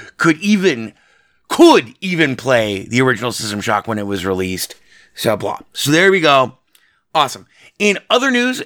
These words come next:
and this is, like, kinda something that we're gonna follow up with next week over this,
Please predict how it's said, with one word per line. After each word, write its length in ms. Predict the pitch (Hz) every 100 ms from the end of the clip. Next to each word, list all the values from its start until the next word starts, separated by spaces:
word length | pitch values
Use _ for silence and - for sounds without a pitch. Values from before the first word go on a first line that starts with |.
| -
and 140 | 180
this 160 | 185 175
is, 200 | 180 143
like, 200 | 156 -
kinda 220 | 175 165
something 220 | 147 165
that 160 | 151 -
we're 140 | 147 143
gonna 140 | 143
follow 360 | - 139 131 131
up 160 | 127
with 220 | 131 123 123
next 360 | 123 123 -
week 320 | 127 131 135 -
over 320 | 123 131 123
this, 340 | 117 110 -